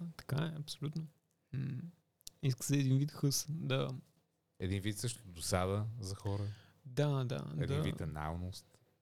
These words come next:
Speaker 1: Да,
Speaker 2: Един вид
Speaker 1: да.
Speaker 2: хора, които не смятат, нали, че това е нещо, като което трябва да правим.
Speaker 1: Да, и то това, да знам.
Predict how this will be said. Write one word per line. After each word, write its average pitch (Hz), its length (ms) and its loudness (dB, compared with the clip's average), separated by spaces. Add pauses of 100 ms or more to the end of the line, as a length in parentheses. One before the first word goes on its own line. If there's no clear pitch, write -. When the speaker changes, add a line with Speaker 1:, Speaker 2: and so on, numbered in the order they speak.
Speaker 1:
Да, 123 160 -2
Speaker 2:
Един 147 140 -2
вид 151 200 -4
Speaker 1:
да. 120 100 -10 (920)
Speaker 2:
хора, 104 300 4
които 98 340 -6
не 87 100 -4
смятат, 98 480 -10
нали, 80 200 -6
че - 180 -10
това 85 360 -2
е 85 360 -4 (680)
нещо, 92 360 0
като - 260 -4
което - 300 0
трябва 90 320 0
да 82 100 -8
правим. - 360 -10 (840)
Speaker 1:
Да, 196 400 0
и 139 100 0
то 151 480 0
това, 151 360 -4 (1080)
да 170 80 -16
знам. - 120 -16